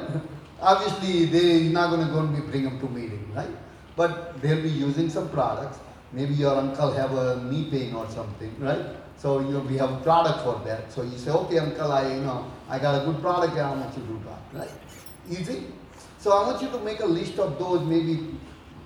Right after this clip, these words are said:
from entire list of people you have, you know, it's all on your cell phone probably, right? Nowadays, before we had to think about it, but now it's all, you go to cell phone, go every name, really. That's an work you have to do. And then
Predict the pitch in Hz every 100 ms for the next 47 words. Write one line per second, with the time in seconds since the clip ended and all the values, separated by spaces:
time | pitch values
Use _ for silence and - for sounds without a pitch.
0 | - - 165 156 143 180 196 185 160 165
1 | - 165 - 151 160 151 147 139 143 139
2 | 151 139 151 151 151 143 135 120 110 135
3 | 120 123 104 - 135 117 123 123 139 160
4 | - 147 135 135 131 143 - - - -
5 | - 139 135 147 135 139 127 131 147 127
6 | 147 147 131 117 107 107 117 117 135 131
7 | 131 131 123 123 123 131 135 131 131 123
8 | 123 120 113 127 123 120 120 117 123 107
9 | 107 - 120 139 131 - - - - -
10 | - - - 180 185 170 139 131 139 135
11 | 120 104 - - 98 - - - - -
12 | - - - - 160 135 208 190 170